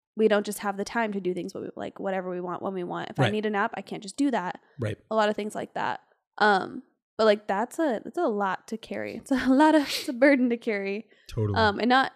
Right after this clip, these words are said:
Speaker 1: to, like, discredit you at all, but it's like, I am somewhat of a stay-at-home mom.
Speaker 2: Yeah.
Speaker 1: I can't just
Speaker 2: I'm not a stay-at-home dad.
Speaker 1: Like, it's a joke that I've heard, but it's so true. It's like, you don't hear dads asking to go to the bathroom, but, like, anytime, like, Remy's home, if I need to go, I'm like,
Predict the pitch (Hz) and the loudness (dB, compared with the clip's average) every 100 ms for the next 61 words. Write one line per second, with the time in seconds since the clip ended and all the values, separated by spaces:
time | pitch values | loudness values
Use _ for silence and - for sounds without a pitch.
0 | - 226 208 202 208 233 214 208 226 190 | -8 -6 -6 -8 -6 -4 -2 -2 -2 -2
1 | 196 196 190 - 196 - 190 196 196 202 | -4 -4 -6 -8 -8 -6 -6 -4 -6 -10
2 | 190 - 196 - - 190 - - 190 185 | -10 -10 -12 -12 -10 -8 -8 -10 -8 -8
3 | 104 220 - 185 143 - _ _ _ 196 | -10 -10 -2 0 0 -4 _ _ _ 4
4 | 208 202 196 - _ _ _ _ - 220 | 4 4 0 -4 _ _ _ _ -4 -4
5 | - 202 196 - 131 175 104 95 90 90 | -4 -4 -4 -4 -2 -2 -2 -6 -6 -4
6 | 92 92 101 135 - 247 240 269 247 220 | -4 -2 -2 -4 -2 4 6 8 6 6
7 | 202 - 214 226 247 240 226 226 208 - | 2 2 0 0 0 0 0 0 -4 -4
8 | 202 202 226 240 220 - 233 240 247 220 | -4 -4 -4 -4 -6 -4 -6 -2 -2 0
9 | 214 208 202 202 - 202 202 202 196 196 | 0 -2 -4 -8 -10 -12 -10 -8 -8 -6
10 | 190 196 208 214 220 254 233 214 - - | -6 -8 -10 -10 -8 -4 -2 -2 -4 4
11 | 247 269 294 247 226 214 202 202 208 202 | 6 8 8 6 4 0 -2 -4 -2 -2
12 | 208 320 - - _ _ - 208 208 202 | 0 0 -2 -20 _ _ -2 0 0 0
13 | 214 214 269 240 220 | 0 0 0 -4 -4